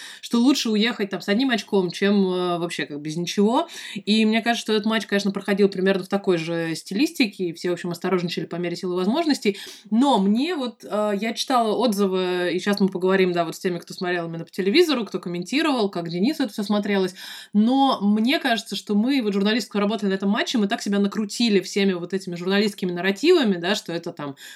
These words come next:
Манчестер Юнайтед против Ливерпуля, что это снова такая классическая вывеска А П Л, это снова борьба за лидерство, что это, ну,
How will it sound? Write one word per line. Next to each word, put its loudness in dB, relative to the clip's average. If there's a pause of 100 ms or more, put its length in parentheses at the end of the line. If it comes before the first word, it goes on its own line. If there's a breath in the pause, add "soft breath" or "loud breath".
Манчестер 2
Юнайтед -2
против -8
Ливерпуля, 2
что -2
это -8
снова 2
такая -4
классическая -2
вывеска -2
А -4
П -4
Л, 4 (440 loud breath)
это -2
снова 2
борьба -2
за -4
лидерство, 2 (160 loud breath)
что -2
это, 0
ну, 2